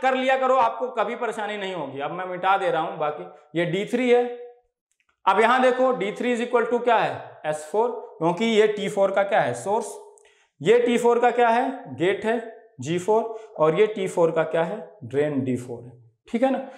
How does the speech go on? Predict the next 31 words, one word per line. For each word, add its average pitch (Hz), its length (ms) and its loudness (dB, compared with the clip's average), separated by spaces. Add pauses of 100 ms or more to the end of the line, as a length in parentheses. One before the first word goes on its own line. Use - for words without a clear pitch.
(140)
तो - 60 -2
अब 226 180 4
देखो, 269 200 6
model 233 340 4
draw 196 200 4
करेंगे 196 380 0
तब 214 280 0
easy 139 220 -6
होगा, 139 160 -2
हमेशा 254 300 0
numbering 240 380 0
कर 214 140 0
दिया 165 180 0
करो। 123 220 -4
तो - 360 -10
ये 208 140 4
क्या 220 160 4
है, 226 400 0 (320)
जी 156 240 -8
वन 202 180 -2
है, 208 180 -6 (580)
ये 180 180 4
क्या 202 180 4
है, 196 260 2
एस 147 220 -2
वन 143 260 -4
है, 113 120 -8 (440)
ट्रांजिस्टर 175 540 0
टी 165 100 -2
वन 151 160 -2
का। 113 220 -6